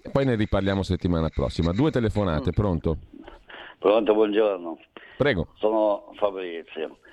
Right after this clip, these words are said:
Speaker 3: Volevo chiedere, oggi ho visto un pezzo di telegiornale stamattina che c'è il Mattarella per le forze armate, ma mi viene da ridere.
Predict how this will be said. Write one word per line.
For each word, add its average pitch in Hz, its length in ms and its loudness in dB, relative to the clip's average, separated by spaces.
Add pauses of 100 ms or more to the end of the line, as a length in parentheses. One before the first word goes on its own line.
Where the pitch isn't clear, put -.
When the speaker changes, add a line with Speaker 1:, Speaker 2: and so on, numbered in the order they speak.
(260)
Speaker 3:
Volevo 175 380 2
chiedere, 101 480 -2
oggi 135 320 0
ho 104 80 0
visto 98 800 0
un 82 80 -10 (300)
pezzo 101 300 -2
di 95 340 0
telegiornale 95 1200 0
stamattina 98 640 0
che 92 180 0
c'è 90 100 -2
il 90 100 -4
Mattarella 98 840 0
per 90 160 -2
le 87 260 0
forze 90 320 -2
armate, 78 640 -4 (600)
ma 104 140 2
mi 123 80 -2
viene 151 220 2
da 143 180 2
ridere. 85 520 -4